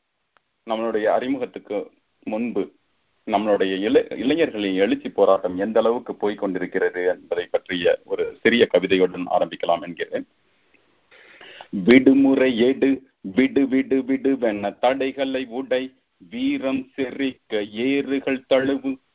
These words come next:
விளையாடி இன்புற்று விருந்துகள் போற்று, மல்யுத்தம் புரி, மஞ்சள் நெல் கூலி, எழு, எழு நம் வீர தழும்புகள் காட்டு, நம் தடங்களை போற்று,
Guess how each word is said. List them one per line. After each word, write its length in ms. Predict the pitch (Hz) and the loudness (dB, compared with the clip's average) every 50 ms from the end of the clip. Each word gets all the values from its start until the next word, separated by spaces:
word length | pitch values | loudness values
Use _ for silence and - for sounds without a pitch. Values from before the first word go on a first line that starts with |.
| _ _ | _ _
விளையாடி 800 | - 104 120 135 139 139 135 131 135 131 131 131 127 127 127 120 | -8 -2 2 4 4 4 4 4 4 4 4 2 2 -2 -6 -6
இன்புற்று 720 | 123 131 135 135 131 135 123 123 117 - _ - 101 98 | -4 -2 0 0 0 0 -2 -4 -8 -10 _ -12 -12 -6
விருந்துகள் 720 | 95 120 131 135 143 143 139 120 135 131 - 139 131 131 - | -2 -2 0 2 2 2 2 2 0 0 0 -2 -2 -2 0
போற்று, 440 | - 139 139 135 - - 139 139 135 - _ _ _ - | 0 0 0 0 0 -2 -2 -2 -2 -4 _ _ _ -10
மல்யுத்தம் 880 | 95 92 104 117 131 139 143 139 127 139 139 - _ 143 135 135 131 _ 131 | -2 2 4 6 6 6 4 4 2 0 -2 0 _ 0 0 0 0 _ -2
புரி, 320 | 131 127 131 135 135 135 - _ _ _ _ | -2 0 0 0 0 -2 -6 _ _ _ _
மஞ்சள் 600 | - 95 98 110 135 143 139 120 135 135 135 131 | -4 0 2 4 4 4 4 4 2 2 4 4
நெல் 260 | 135 135 135 135 131 | 2 2 2 0 -2
கூலி, 440 | - - 131 135 131 131 131 131 135 - _ _ _ _ _ | -2 -2 -2 0 0 0 0 -2 -4 -8 _ _ _ _ _
எழு, 420 | _ - 101 110 127 139 135 139 - | _ 0 2 4 4 4 4 2 2
எழு 360 | - 127 131 131 135 139 139 | 2 2 4 4 4 4 2
நம் 400 | 135 104 117 123 135 135 135 135 | 2 2 2 2 4 4 4 4
வீர 380 | 131 131 135 139 120 104 - - | 4 2 2 4 2 0 0 0
தழும்புகள் 720 | - 107 113 131 139 143 143 139 135 139 131 - 135 127 131 | 0 2 4 4 4 4 2 2 0 -2 -2 -2 -4 -4 0
காட்டு, 520 | - 131 127 131 127 - 147 139 131 - _ | 2 2 2 2 0 -2 -6 -6 -6 -8 _
நம் 280 | - 104 101 98 92 - | -8 -6 -6 -6 -4 0
தடங்களை 760 | 101 107 110 123 135 135 139 135 135 135 135 135 135 135 _ | 0 0 2 4 2 2 4 4 2 2 2 0 -2 -4 _
போற்று, 420 | - 135 135 131 - - 135 135 | -4 -4 -4 -4 -6 -8 -8 -8